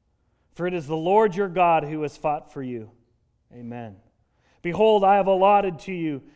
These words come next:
as an inheritance for your tribes these nations that remain, along with all the nations that I've already cut off,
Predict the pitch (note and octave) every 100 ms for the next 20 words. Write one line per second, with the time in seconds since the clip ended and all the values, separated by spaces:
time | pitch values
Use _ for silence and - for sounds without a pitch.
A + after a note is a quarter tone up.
0 | - D#3+ D3+ D#3+ D#3 D#3 F3 E3+ D#3 C3+
1 | - D3+ C#3+ C#3 D#3 C#3+ C#3 B2 C#3+ B2+
2 | C3+ C#3 C3+ C#3 A#2+ C3 C3+ C3 C#3 C#3+
3 | C3 D3 G3+ A3 G3 G3 F#3 F3+ F3 E3+
4 | - D#3+ C#3 _ _ - D#3 D#3 D3 D3+
5 | D3+ D3 C#3 C#3+ C#3+ C3 A#2+ -